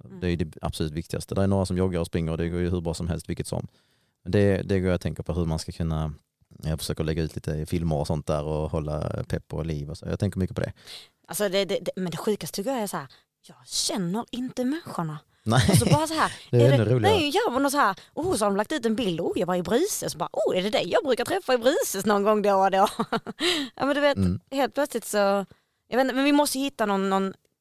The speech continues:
Speaker 1: någon symbol till de här personerna på något sätt som man kan heja på varandra.
Speaker 2: Ja.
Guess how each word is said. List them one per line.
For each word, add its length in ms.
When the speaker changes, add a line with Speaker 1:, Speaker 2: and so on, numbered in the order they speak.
Speaker 1:
någon 180
symbol 460
till 100
de 80
här 80
personerna 400
på 120
något 220
sätt 200
som 80
man 100
kan 120
heja 240
på 120
varandra. 420
Speaker 2:
Ja. 220